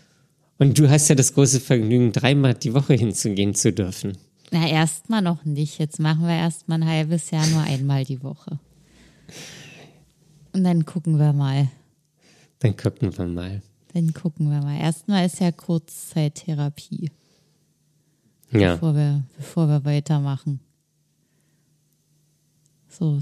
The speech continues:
Speaker 2: so langsam rein reingleiten in die Sache.
Speaker 1: Ja.
Speaker 2: Oh Mann.
Speaker 1: Und wa-, wa-, das Schlimmste, was aber eigentlich ja immer noch ist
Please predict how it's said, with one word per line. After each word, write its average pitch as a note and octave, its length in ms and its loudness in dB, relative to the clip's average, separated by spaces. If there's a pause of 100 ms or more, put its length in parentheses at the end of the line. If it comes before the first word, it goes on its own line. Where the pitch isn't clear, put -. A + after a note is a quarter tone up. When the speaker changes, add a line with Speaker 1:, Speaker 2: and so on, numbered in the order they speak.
Speaker 2:
so - 360 -4
langsam D3+ 520 2
rein D3+ 480 0 (880)
reingleiten D#3 840 2
in D3 180 -2
die D3+ 100 0
Sache. C#3+ 400 -4 (1800)
Speaker 1:
Ja. F#2 320 4 (2500)
Speaker 2:
Oh E3 40 0
Mann. D3 420 -2 (200)
Speaker 1:
Und B2 280 4 (340)
wa-, C#3 140 0 (180)
wa-, A2+ 120 -2
das A#2 200 4
Schlimmste, D3 540 4
was - 320 0 (200)
aber A2+ 200 4
eigentlich C3 440 2
ja B2 80 4
immer B2 220 4
noch C3 200 2
ist - 480 -2